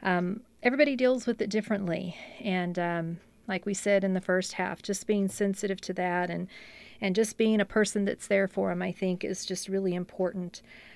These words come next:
Um, you know, it's okay. We talked earlier about talking about your thoughts and your feelings. It's very therapeutic.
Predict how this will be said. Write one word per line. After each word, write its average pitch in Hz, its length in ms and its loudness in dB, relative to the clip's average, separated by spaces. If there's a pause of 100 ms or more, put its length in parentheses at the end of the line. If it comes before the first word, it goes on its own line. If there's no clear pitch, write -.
(100)
Um, 202 560 4 (640)
you 240 120 2
know, 226 100 6
it's 220 180 2
okay. 220 360 6
We 208 120 0
talked 196 320 -2
earlier 196 380 4
about 185 280 2
talking 214 480 -2
about - 260 2
your 190 100 -2
thoughts - 460 0
and 185 100 0
your 185 100 -2
feelings. 202 580 0
It's - 120 -16
very 196 220 2
therapeutic. 202 800 2